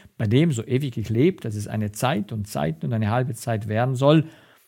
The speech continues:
Und wenn die Zerstreuung des heiligen Volkes ein Ende hat, soll solches alles geschehen.“ So, das heißt, wir wissen, dass diese tausendzweihundertsechzig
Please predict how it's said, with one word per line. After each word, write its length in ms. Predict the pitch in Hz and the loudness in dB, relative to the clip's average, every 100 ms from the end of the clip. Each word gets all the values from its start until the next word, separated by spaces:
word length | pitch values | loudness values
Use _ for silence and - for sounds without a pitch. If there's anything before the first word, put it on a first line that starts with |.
| - - _ | -20 -20 _
Und 160 | 107 | -2
wenn 120 | 104 101 | 0 0
die 100 | 95 | -2
Zerstreuung 560 | 98 - 135 151 170 | -8 -4 4 4 4
des 180 | 147 110 | 2 -2
heiligen 300 | 123 120 98 | 0 0 -2
Volkes 380 | - 127 123 101 | -2 -2 -2 -4
ein 100 | 98 | -2
Ende 280 | 127 131 127 | 0 0 0
hat, 220 | 135 - _ _ _ | -2 -6 _ _ _
soll 200 | - 104 | -8 -2
solches 480 | 107 120 117 131 - | 0 0 -2 -8 -4
alles 640 | 110 95 - - - - _ | -2 -2 -4 -12 -14 -18 _
geschehen.“ 580 | 160 - 127 98 87 80 _ _ _ _ _ _ _ - | -12 -2 0 0 -4 -10 _ _ _ _ _ _ _ -2
So, 360 | - 147 120 - _ _ | 6 6 6 -2 _ _
das 180 | 147 135 | 0 4
heißt, 400 | 165 156 - - _ _ _ _ _ _ _ _ _ _ _ _ - | 6 4 0 -8 _ _ _ _ _ _ _ _ _ _ _ _ 0
wir 100 | 110 | 8
wissen, 320 | 214 214 214 | 8 8 4
dass 360 | 123 - - _ _ _ _ _ - | 2 0 -8 _ _ _ _ _ 0
diese 320 | 123 127 117 | 4 4 4
tausendzweihundertsechzig 1160 | 123 139 143 127 131 117 123 127 - 117 104 - | 4 4 4 0 0 0 0 -2 -2 -6 -8 -12